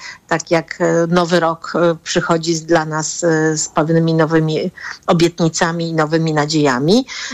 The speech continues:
Y, był ten element właśnie też trudny, ten trzeci krok, kto-, o którym wspomniał pan redaktor, czyli, mm, walka, walka, to niedobre słowo, ale przełamywanie polaryzacji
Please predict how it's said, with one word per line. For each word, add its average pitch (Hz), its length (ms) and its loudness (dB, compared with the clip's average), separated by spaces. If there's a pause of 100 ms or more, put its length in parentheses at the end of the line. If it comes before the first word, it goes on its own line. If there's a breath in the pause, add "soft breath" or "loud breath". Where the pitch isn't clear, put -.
(100)
Y, 190 80 2
był 220 320 0
ten 202 260 -4
element 180 540 -2
właśnie 175 500 -2
też 175 300 -2
trudny, 165 580 2 (400)
ten 170 200 -2
trzeci - 460 -4
krok, - 460 -4 (100)
kto-, - 240 -2
o 160 60 0
którym 170 260 0
wspomniał 165 460 0
pan 165 240 0
redaktor, 160 640 0
czyli, 165 420 -2 (480 loud breath)
mm, 160 680 2
walka, 170 560 -2
walka, 156 420 -4 (280)
to 180 80 2
niedobre 170 420 2
słowo, 151 400 0
ale 170 180 0
przełamywanie 175 800 -2
polaryzacji 165 960 -2